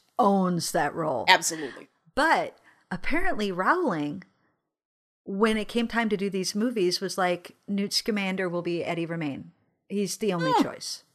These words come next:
Speaker 1: He is the
Speaker 2: Interesting.
Speaker 1: only, he didn't even have to audition. They just called him and said, "By the way, you're playing this role.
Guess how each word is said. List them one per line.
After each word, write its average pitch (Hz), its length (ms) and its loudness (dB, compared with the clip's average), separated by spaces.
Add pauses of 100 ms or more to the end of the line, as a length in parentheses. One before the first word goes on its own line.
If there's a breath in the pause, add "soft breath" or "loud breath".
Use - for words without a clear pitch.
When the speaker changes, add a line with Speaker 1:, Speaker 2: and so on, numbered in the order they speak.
(200)
Speaker 1:
He 254 140 4
is 233 140 4
the 254 80 0
Speaker 2:
Interesting. 226 40 2
Speaker 1:
only, 226 200 -2
he 262 80 4
didn't 285 160 0
even 214 180 2
have 185 140 0
to 196 80 2
audition. 165 560 -2
They 214 100 6
just 185 220 2
called 190 180 4
him 175 60 -4
and 170 100 -4
said, 170 220 -2
"By 170 160 4
the 170 100 0
way, 170 140 0
you're 165 100 -2
playing 165 300 -8
this 156 200 -8
role. 143 240 -4